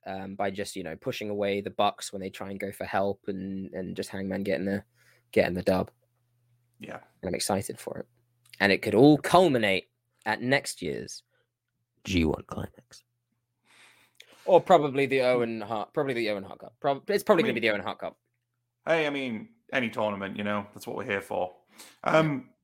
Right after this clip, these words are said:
Speaker 2: I mean, obviously, like, uh, like, next episode, we're gonna obviously be fantasy booking and just throwing out all the wacky ideas. But is there any, like, other potential names that you legit could see being in next year's one?
Speaker 1: Next one, uh,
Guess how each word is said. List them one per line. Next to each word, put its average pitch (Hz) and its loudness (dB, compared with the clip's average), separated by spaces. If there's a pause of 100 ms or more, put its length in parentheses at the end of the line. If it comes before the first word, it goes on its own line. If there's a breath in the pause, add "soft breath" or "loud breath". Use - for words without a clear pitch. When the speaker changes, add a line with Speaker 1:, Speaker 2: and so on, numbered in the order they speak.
(200)
Speaker 2:
I 180 2
mean, 208 8
obviously, 175 6
like, 123 6 (140)
uh, 110 0 (340)
like, - -8
next 123 2
episode, 107 -2 (100)
we're 107 -2
gonna 104 -4
obviously 104 -4
be 95 -8
fantasy 104 -6
booking 98 -8
and 95 -10
just - -14
throwing 95 -4
out 92 -4
all 101 0
the 107 -2
wacky 95 -4
ideas. 98 -8
But 107 -4
is 107 -4
there 117 2
any, 127 2
like, 127 4
other 117 -2
potential 113 -4
names 110 -2
that 107 -6
you 104 -10
legit 110 -4
could 117 -6
see 156 -8
being 147 -6
in 147 -8
next 143 -8
year's 147 -8
one? 147 -4 (1600)
Speaker 1:
Next 165 2
one, 170 6
uh, 165 2